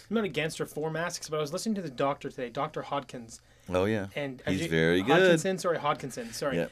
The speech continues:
Speaker 1: And he was, yeah, really interesting. So he was doing some address, uh,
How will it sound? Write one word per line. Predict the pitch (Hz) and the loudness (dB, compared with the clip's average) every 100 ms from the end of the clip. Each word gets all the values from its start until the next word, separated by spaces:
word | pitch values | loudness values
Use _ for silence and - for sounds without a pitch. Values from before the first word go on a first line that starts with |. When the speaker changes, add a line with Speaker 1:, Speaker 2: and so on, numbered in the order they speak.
| - | -6
Speaker 1:
And | - 160 | -6 -6
he | 156 | -4
was, | 175 165 - - - | -2 -4 -6 -18 -2
yeah, | 208 160 156 135 | 2 2 -2 -2
really | 190 190 180 | 2 2 2
interesting. | - 147 | -2 -8
So | 139 143 | -6 -6
he | |
was | 147 | -6
doing | 139 180 | -4 -4
some | 165 170 | -4 -6
address, | 131 135 135 - - - | -4 -2 -2 -4 -12 -12
uh, | 127 | -10